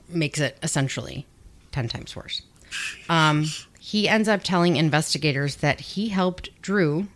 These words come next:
Speaker 1: carry a blue barrel from Drew's bedroom down the stairs, out of the house, into the car.
Speaker 2: And here's, here's my question.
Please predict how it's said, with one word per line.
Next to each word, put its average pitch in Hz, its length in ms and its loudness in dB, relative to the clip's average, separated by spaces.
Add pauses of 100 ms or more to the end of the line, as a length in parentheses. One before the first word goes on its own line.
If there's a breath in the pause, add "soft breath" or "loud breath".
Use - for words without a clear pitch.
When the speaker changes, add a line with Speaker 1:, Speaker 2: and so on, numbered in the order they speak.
(120)
Speaker 1:
carry 156 400 4
a 147 320 2 (540)
blue 131 240 0
barrel 170 500 0 (1300 soft breath)
from 143 340 2
Drew's 143 220 0
bedroom 156 420 6
down 131 200 4
the 143 60 2
stairs, 131 520 0 (280)
out 147 380 -2
of 143 140 0
the 143 80 2
house, 123 260 0
into 127 320 -6
the 131 60 -8
car. - 260 -12 (880)
Speaker 2:
And 139 280 0 (180)
here's, 180 580 2
here's 175 300 0
my 120 160 0
question. 101 580 -4